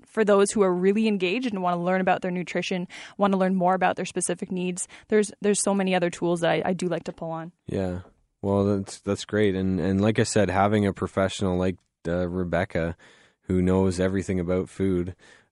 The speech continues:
Speaker 2: um, you know, if you do have a complex, uh,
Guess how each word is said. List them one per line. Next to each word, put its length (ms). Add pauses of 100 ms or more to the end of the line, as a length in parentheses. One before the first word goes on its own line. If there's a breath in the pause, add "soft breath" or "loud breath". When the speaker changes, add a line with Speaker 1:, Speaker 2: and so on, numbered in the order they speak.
Speaker 2:
um, 400
you 100
know, 140
if 120
you 60
do 160
have 160
a 60
complex, 840
uh, 420